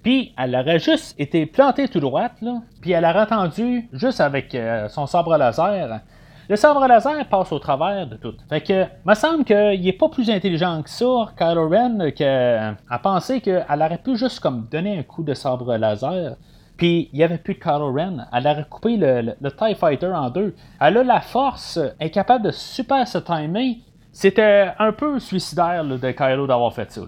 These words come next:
Fait que pendant ce temps-là, ben, c'est ça. Il y a le vaisseau, là, de, que, supposément, là, que Chewbacca est dedans, là,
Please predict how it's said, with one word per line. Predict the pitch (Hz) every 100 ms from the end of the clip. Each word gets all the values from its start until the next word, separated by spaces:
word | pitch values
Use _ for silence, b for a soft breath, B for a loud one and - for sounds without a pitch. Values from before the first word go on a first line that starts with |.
| -
Fait | - 185
que |
pendant | 233 233
ce | 208
temps-là, | 214 196 208 220
ben, | 185 175 160
c'est | 170
ça. | 151
Il | 117
y |
a | 143
le | 170
vaisseau, | 185 - 196 202
là, | 185
de, | 165 151 139 127 135
que, | 160 135 123 117 113
supposément, | - - 131 120 117 131 139
là, | 123
que | 120 113 104
Chewbacca | - 107 107 131
est | 120
dedans, | 107 107 135 127
là, | 123